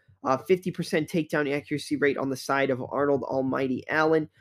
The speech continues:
Takedown defense, though, really, really solid on the side of Kattar. He does not get taken down. He's got a ninety-one percent takedown defense rate to a seventy-six percent takedown defense for Ar-, or, uh,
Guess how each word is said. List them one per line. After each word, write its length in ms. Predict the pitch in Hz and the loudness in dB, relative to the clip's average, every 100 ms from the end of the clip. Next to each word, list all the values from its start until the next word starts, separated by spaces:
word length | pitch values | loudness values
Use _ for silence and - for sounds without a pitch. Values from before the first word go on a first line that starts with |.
| _ | _
Takedown 420 | - 233 214 202 170 | 6 6 8 6 6
defense, 460 | 185 202 214 208 | 0 0 -2 0
though, 140 | 220 185 | 2 2
really, 360 | 143 170 175 | 4 8 8
really 240 | 165 165 147 | 8 4 2
solid 360 | - 147 147 | 0 2 2
on 80 | 139 | 2
the 80 | 131 | -2
side 240 | - 139 | -2 0
of 100 | 123 | 0
Kattar. 320 | - 139 131 | 0 2 2
He 80 | 117 | 0
does 300 | 139 139 143 | 2 2 4
not 220 | 143 139 - | 2 0 -2
get 140 | 135 | -4
taken 300 | - 143 131 | -2 -2 -2
down. 200 | 120 120 | -2 -2
He's 100 | 113 | -2
got 120 | 135 | -2
a 60 | 131 | 0
ninety-one 640 | 135 151 170 165 151 151 | 0 0 2 2 0 -2
percent 400 | - - 160 - | -6 -6 -6 -6
takedown 520 | - 156 - 151 135 | -6 -8 -2 -2 0
defense 500 | 120 147 - 131 135 | -2 -6 -4 -4 -2
rate 240 | 135 135 110 _ _ _ | 0 0 -2 _ _ _
to 140 | - | 2
a 60 | 151 | 2
seventy-six 680 | - 165 160 156 - 156 - | 4 2 2 0 -2 -6 -4
percent 400 | 160 - 151 - | -6 -2 -4 -2
takedown 420 | 156 - 139 139 | -4 -2 -4 -2
defense 520 | 139 139 139 139 - _ _ _ | -4 -4 -4 -4 -6 _ _ _
for 300 | 143 151 - - | 6 6 6 0
Ar-, 420 | 135 135 139 - | 2 4 2 2
or, 320 | 135 127 123 | 4 6 6
uh, 180 | 120 110 | 2 -2